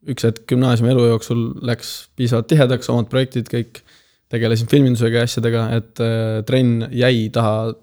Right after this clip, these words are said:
taustale. Hetkel nüüd Kaitseväe jooksul ma võtsin endale eesmärgiks, et, äh,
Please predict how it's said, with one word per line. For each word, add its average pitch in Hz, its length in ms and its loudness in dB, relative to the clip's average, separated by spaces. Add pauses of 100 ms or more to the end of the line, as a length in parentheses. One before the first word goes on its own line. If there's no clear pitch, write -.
taustale. 107 460 -4
Hetkel 113 320 -4
nüüd 113 160 -8
Kaitseväe 113 380 -2
jooksul 113 260 -4
ma 113 220 -4
võtsin 117 260 -4
endale 113 380 -4
eesmärgiks, 113 500 -4
et, - 240 -14
äh, 117 240 -4